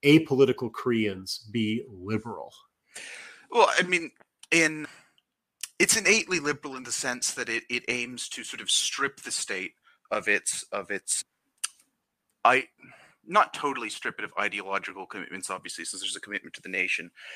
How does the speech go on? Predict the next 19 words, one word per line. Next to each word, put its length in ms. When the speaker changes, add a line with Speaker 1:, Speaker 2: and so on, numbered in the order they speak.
Speaker 2:
but 140
basically 480
reduce 460
the 100
state 300
to 80
just 320
being 200
an 100
extension 520
of 80
the 80
nation 420
rather 260
than 160
something 480
that, 160
that, 200
um, 300